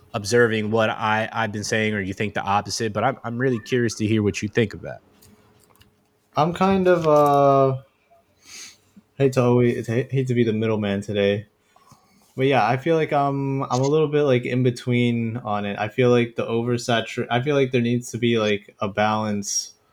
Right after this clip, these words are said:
Speaker 2: of the two a bit more. Um, and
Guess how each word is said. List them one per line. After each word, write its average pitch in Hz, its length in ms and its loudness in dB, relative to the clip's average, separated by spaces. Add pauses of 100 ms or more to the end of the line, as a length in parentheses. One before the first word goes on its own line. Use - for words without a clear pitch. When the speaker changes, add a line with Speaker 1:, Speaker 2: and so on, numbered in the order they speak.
(360)
Speaker 2:
of 101 220 0
the 98 80 -10
two 98 400 -2 (520)
a 107 40 -6
bit 101 220 0
more. 95 340 -2 (240)
Um, 101 540 2 (920)
and 104 600 0